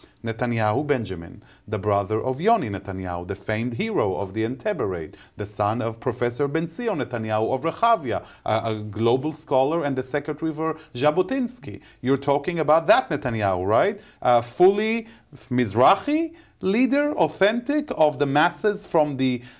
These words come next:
um, uh, the, you know, the city of Sderot in the south of Israel, Moroccan Jews and Yemenite Jews and Iraqi Jews and other people who align themselves with the Mizrahi identity, and he is their unmistakable leader.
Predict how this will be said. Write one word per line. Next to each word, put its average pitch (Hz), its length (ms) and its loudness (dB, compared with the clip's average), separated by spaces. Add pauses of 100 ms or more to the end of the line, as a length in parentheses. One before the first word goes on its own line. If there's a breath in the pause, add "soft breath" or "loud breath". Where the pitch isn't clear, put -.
(140 loud breath)
um, 120 360 2
uh, 120 300 2
the, 117 300 0 (180)
you 123 300 -2
know, 131 100 0
the 113 120 -2
city 165 300 -2
of 143 120 2
Sderot 131 560 2
in 196 80 -2
the 139 80 0
south 127 260 2
of 120 140 0
Israel, 247 420 -2
Moroccan 160 560 2
Jews 233 360 -8
and 120 140 -4
Yemenite 160 460 -4
Jews 233 280 -10
and 143 120 -2
Iraqi 143 400 -2
Jews 220 320 -10
and 135 160 -6 (400 loud breath)
other 160 300 4
people 202 360 2
who 156 160 4
align 135 320 4
themselves 190 420 2
with 151 100 -2
the 143 80 2
Mizrahi 131 500 2
identity, 156 640 -2
and 127 160 -2
he 170 240 0
is 185 220 0
their 151 300 0
unmistakable 156 720 -2
leader. 190 360 -2